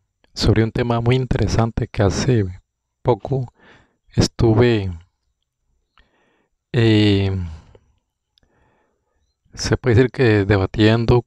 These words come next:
en, con un amigo en Facebook. No voy a dar el nombre, pero es interesante cómo hay personas, y yo sé que él no es el único, hay muchas personas que creen este,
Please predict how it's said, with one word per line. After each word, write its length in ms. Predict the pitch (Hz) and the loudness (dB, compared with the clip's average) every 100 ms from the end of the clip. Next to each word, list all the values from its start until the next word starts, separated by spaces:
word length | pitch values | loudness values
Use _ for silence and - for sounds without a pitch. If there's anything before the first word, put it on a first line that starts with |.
| - _ _ _ _ _ | -8 _ _ _ _ _
en, 560 | 123 107 104 101 92 90 _ _ _ _ - | -6 -4 -4 -6 -8 -12 _ _ _ _ -4
con 200 | 117 113 | 0 2
un 60 | 131 | 2
amigo 540 | 131 131 131 110 - _ _ _ _ _ _ _ _ - | 2 2 0 -2 -10 _ _ _ _ _ _ _ _ -8
en 140 | 113 | -2
Facebook. 400 | 95 120 95 117 - _ _ _ _ _ _ _ _ _ _ _ | 2 2 0 -6 -10 _ _ _ _ _ _ _ _ _ _ _
No 120 | 123 | 0
voy 100 | 120 | 2
a 40 | 131 | 2
dar 140 | 127 | 0
el 80 | 113 | 0
nombre, 380 | 107 101 113 - _ _ _ _ _ _ _ _ _ | -2 -4 -8 -12 _ _ _ _ _ _ _ _ _
pero 320 | - 120 113 156 | 0 2 2 2
es 180 | 131 | 0
interesante 880 | 147 - 135 117 120 - 131 127 107 85 _ _ _ _ _ _ _ _ _ _ _ - | -2 0 0 0 -2 -2 -2 -2 -4 -8 _ _ _ _ _ _ _ _ _ _ _ -4
cómo 220 | 127 131 | 0 0
hay 60 | 135 | 0
personas, 680 | 135 - 123 120 123 - | -2 0 0 2 0 0
y 60 | 107 | 0
yo 100 | 104 | 2
sé 160 | 123 | 2
que 420 | - 131 117 135 113 | 0 0 0 2 0
él 300 | 123 139 117 | 0 -4 0
no 140 | 117 | 2
es 340 | 120 110 - - | 2 0 -4 -6
el 180 | 117 120 | -2 0
único, 420 | 139 107 - 104 | 0 -2 -4 0
hay 100 | 101 | 0
muchas 300 | 110 117 127 | 0 -2 -4
personas 500 | - 117 117 113 120 | -2 2 2 2 0
que 180 | - 113 | -6 -12
creen 380 | - 131 139 120 | -8 -4 -2 2
este, 880 | 123 - - _ - 127 107 95 | 2 0 -8 _ 0 2 2 0